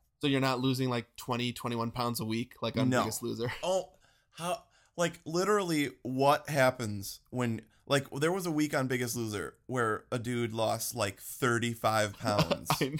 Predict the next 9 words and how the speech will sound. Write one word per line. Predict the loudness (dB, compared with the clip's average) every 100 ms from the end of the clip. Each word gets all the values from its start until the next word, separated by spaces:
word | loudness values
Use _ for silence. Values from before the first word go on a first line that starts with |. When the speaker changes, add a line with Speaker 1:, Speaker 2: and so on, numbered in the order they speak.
| -4
Speaker 1:
know. | -4 -4 -2 -4 -4
<laughs> | -10 -12 _ -14 -10 0
Speaker 2:
Like, | 0 0 -8 _ _ _
that | 2 4 4
is | 0 0
not | 2 2 0
just | -6 -2
water | 4 4 4 2
weight. | -2 -8 -12